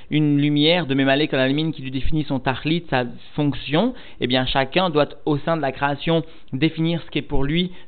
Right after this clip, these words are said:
sa propre fonction vis-à-vis de la création, et par l'application de cette fonction qu'il saura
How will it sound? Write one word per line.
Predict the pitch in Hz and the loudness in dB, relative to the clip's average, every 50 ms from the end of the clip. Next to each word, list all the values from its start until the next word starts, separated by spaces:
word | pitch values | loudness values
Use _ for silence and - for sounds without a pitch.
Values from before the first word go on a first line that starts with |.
| - | -2
sa | - 143 | -2 -2
propre | 135 - - 156 - - 143 | 0 2 0 0 0 0 -4
fonction | 135 - - 160 156 151 - - - 185 185 180 175 165 170 - - - - 127 | -4 -4 -2 -2 0 0 -2 -2 0 2 4 4 4 2 -2 -6 -14 -12 -8 -6
vis-à-vis | 131 147 143 151 147 135 151 175 175 170 151 135 - - | -4 0 2 2 2 2 2 0 0 0 -2 -4 -4 -2
de | 147 139 165 | 2 4 4
la | 156 147 | 4 4
création, | 147 - - 147 135 127 123 120 - - 123 143 214 262 277 - - - - - | 2 2 0 0 0 0 -2 -4 -4 -2 0 0 0 0 -2 -4 -8 -6 -4 -4
et | 135 | -2
par | - - 165 170 165 | 2 4 4 4 4
l'application | 170 160 - - 156 143 - 151 147 - 170 165 | 0 -2 -2 -4 -6 -4 -4 -4 -4 -4 -6 -6
de | 156 - | -4 -4
cette | 156 - - | -6 -6 -6
fonction | - 160 156 147 147 - 165 165 160 | -4 -4 -4 -4 -4 -2 -2 -2 -2
qu'il | 139 147 147 - - - | -2 -4 -8 -8 -8 -4
saura | - 151 139 127 147 160 170 165 - | -2 0 0 4 4 4 4 2 -2